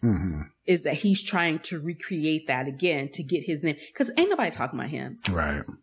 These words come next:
Speaker 2: Nobody, we got enough going on and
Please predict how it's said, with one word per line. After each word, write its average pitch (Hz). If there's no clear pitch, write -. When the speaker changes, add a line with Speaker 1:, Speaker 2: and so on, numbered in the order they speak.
Speaker 2:
Nobody, 277
we 311
got 359
enough 180
going 156
on 151
and 175